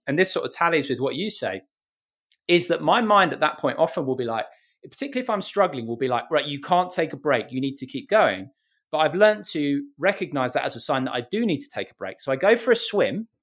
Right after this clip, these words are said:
then I go for a steam, and I come back, boom, I'm ready to go again. Like, I'm, and, and I, I,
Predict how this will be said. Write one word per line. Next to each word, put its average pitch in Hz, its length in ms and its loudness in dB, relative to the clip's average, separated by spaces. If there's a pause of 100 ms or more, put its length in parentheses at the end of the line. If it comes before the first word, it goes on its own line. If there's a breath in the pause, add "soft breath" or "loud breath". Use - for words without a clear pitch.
(340)
then 175 100 2
I 226 120 4
go 220 200 6
for - 160 0
a - 40 4
steam, 156 580 -2 (560)
and 139 100 -2
I 147 60 2
come 220 300 0
back, 170 340 0 (460)
boom, 135 300 4 (280)
I'm 143 140 -6
ready 160 180 0
to 147 80 -6
go 147 200 -2
again. 131 340 -10 (200)
Like, 139 140 -8
I'm, 156 220 -8
and, 147 280 -10
and 143 120 -14
I, 156 400 -10
I, 147 60 -8